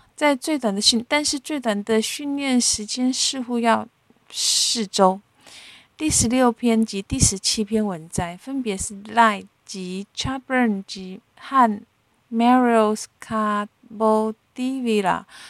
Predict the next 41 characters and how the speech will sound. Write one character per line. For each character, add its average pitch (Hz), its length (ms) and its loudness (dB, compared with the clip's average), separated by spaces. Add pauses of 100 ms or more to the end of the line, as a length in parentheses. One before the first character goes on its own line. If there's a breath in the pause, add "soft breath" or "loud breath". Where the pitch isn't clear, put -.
(140 loud breath)
分 277 240 -2
别 220 200 2
发 247 300 4
表 202 320 0
的 175 200 -8
年 180 220 -4
度 233 180 -6
性 220 260 -2
的 196 120 -6
回 165 200 -8
顾 233 180 -8
性 220 200 -4
的 185 100 -8
文 165 260 -12
章。 214 300 -6 (640 loud breath)
那 320 200 -2
他 330 160 6
们 277 200 2
分 285 280 -4
别 233 200 6
涉 247 280 6
及 202 340 -6
到， 208 480 6 (380)
呃， 196 280 4 (120)
高-， 269 640 6
经 294 220 -2
鼻 226 140 6
高 233 220 8
流 208 160 4
量 220 200 4
鼻 196 140 -10
导 180 280 0
管 170 380 -2
和 220 260 0
呼 214 160 -4
吸 208 140 -4
器 214 160 -2
的 190 120 -6
同 156 240 -12
步 196 180 -12
性， 180 320 -10